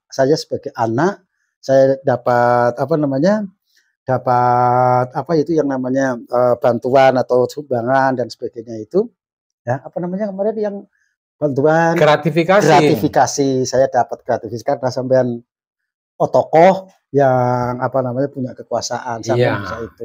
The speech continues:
Speaker 2: Iya, sebetulnya
Speaker 1: An-
Speaker 2: gratifikasi itu pelicin kan?
Speaker 1: Nah, iya,
Speaker 2: Maksudnya,
Speaker 1: sama saja
Speaker 2: "Oh, itu
Speaker 1: sebenarnya.
Speaker 2: anaknya tak kasih kan biar ngerti juga,"
Speaker 1: Ah,
Speaker 2: gitu kan.
Speaker 1: maksudnya gitu kan?
Speaker 2: Iya.
Speaker 1: <laughs> Nah, itu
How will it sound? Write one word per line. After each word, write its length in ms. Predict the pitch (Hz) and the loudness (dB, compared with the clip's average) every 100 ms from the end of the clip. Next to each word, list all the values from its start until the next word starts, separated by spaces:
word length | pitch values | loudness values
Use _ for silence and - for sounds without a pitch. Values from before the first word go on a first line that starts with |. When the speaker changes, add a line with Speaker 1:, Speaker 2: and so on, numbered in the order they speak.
| 110 | -8
Speaker 2:
Iya, 120 | 117 | -6
sebetulnya 320 | - - 139 | -6 -2 0
Speaker 1:
An- 100 | 185 | 0
Speaker 2:
gratifikasi 520 | 156 - 120 107 123 139 | 0 -2 -4 -4 -6 -4
itu 120 | 160 | -4
pelicin 500 | 143 147 160 - 147 | 0 0 -2 -2 -4
kan? 220 | 120 113 139 | -2 -2 2
Speaker 1:
Nah, 120 | 160 | 4
iya, 300 | 165 196 151 | 6 6 6
Speaker 2:
Maksudnya, 80 | 135 | 4
Speaker 1:
sama 260 | 139 131 | 0 -2
saja 260 | 120 156 180 | -2 0 0
Speaker 2:
"Oh, 160 | 143 147 | 0 0
itu 80 | 151 | 4
Speaker 1:
sebenarnya. 160 | 202 | 4
Speaker 2:
anaknya 280 | 165 170 180 | 4 4 2
tak 140 | 170 165 | 2 2
kasih 240 | 165 165 | 0 2
kan 120 | 196 165 | 2 4
biar 180 | 143 123 | 2 2
ngerti 260 | 127 139 135 | 0 0 2
juga," 240 | 156 160 | 4 6
Speaker 1:
Ah, 360 | 180 190 185 170 160 | 8 8 6 6 6
Speaker 2:
gitu 160 | 147 151 | 4 2
kan. 180 | 139 127 - | 2 -2 -4
Speaker 1:
maksudnya 360 | 190 165 247 285 | -4 -2 2 2
gitu 180 | 285 247 | 4 6
kan? 220 | 226 339 - | 6 4 0
Speaker 2:
Iya. 240 | 247 - - | 0 0 4
Speaker 1:
<laughs> 640 | 453 - - 196 170 196 | 2 2 0 0 2 2
Nah, 100 | 170 - - - | 0 -2 -16 -8
itu 340 | - 262 - | -4 -2 2